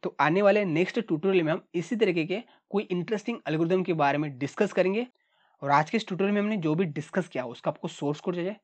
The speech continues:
तो just आपको डिस्क्रिप्शन बॉक्स में जाना है, वहाँ पे आपको वेबसाइट की लिंक मिल जाएंगी,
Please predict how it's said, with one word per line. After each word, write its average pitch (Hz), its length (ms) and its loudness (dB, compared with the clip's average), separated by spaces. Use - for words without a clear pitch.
तो 151 60 -10
just 170 240 -6
आपको 147 200 -8
डिस्क्रिप्शन 151 580 -8
बॉक्स 139 220 -6
में 165 100 -4
जाना 147 160 -4
है, 190 80 -8
वहाँ 147 300 0
पे 170 60 0
आपको 170 300 -6
वेबसाइट 147 360 -8
की 160 80 -6
लिंक 165 200 -4
मिल 156 220 -2
जाएंगी, 156 280 -4